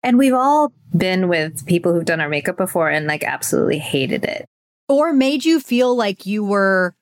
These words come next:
Speaker 2: weird. Like, we get the luxury of working with so many amazing makeup artists and, like, getting to get our makeup done by them for our job.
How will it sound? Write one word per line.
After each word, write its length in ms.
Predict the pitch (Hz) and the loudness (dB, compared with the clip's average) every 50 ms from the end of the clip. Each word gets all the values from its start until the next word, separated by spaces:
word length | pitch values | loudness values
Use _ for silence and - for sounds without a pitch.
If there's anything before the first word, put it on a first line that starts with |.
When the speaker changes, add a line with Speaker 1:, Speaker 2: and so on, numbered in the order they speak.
| _ _ _ | _ _ _
Speaker 2:
weird. 680 | 180 170 165 160 185 175 175 185 196 214 262 269 269 269 - _ _ _ _ - - - - | -12 -10 -4 -4 -2 0 0 0 2 2 0 0 -2 -6 -12 _ _ _ _ -20 -16 -6 -4
Like, 160 | 247 240 190 190 | -4 -4 -4 -4
we 320 | 185 247 269 285 294 226 | -2 0 0 0 -2 -2
get 180 | - - 269 269 | -2 -4 -2 -2
the 80 | 262 | -2
luxury 400 | 220 220 214 190 - 214 214 208 | -2 -2 -4 -4 -4 -2 -2 0
of 180 | 196 196 160 170 | 0 -2 -2 0
working 320 | 190 185 185 208 196 190 | -2 0 0 2 2 2
with 120 | 180 180 - | 2 0 -2
so 180 | - 202 190 | 0 0 0
many 220 | 180 190 190 185 180 | 2 2 2 2 0
amazing 580 | 180 180 180 175 170 175 165 180 175 175 170 | 0 0 0 0 0 0 0 0 -2 0 0
makeup 300 | 175 165 160 - 185 170 - | -2 -2 -2 -2 -6 -4 -2
artists 360 | 196 196 202 208 214 202 - | -2 -2 0 0 -2 -2 -2
and, 100 | 202 185 | -2 -2
like, 180 | 185 170 170 151 | 0 -2 -2 -4
getting 260 | - 185 180 180 175 | -4 -4 -2 -2 -4
to 520 | 160 - - - 185 180 175 175 175 170 160 - - _ _ _ _ _ _ 175 | -6 -8 -6 -4 -2 0 0 0 0 -2 -4 -8 -16 _ _ _ _ _ _ -6
get 200 | - 214 - - | -6 -6 -4 -2
our 160 | 196 185 180 | -2 -2 -2
makeup 360 | 170 156 156 - 202 160 175 | -4 -6 -4 -4 -6 -6 -4
done 260 | 160 175 156 160 170 170 | -4 -4 -2 -2 -2 -4
by 180 | 208 208 220 | -4 -4 -2
them 260 | 208 240 240 247 254 | -2 -2 -2 -2 -2
for 100 | 247 226 | -2 -2
our 180 | 190 175 170 165 | -2 -2 -2 -4
job. 440 | 156 - 170 165 165 170 196 220 | -4 -4 -2 0 0 0 -2 -4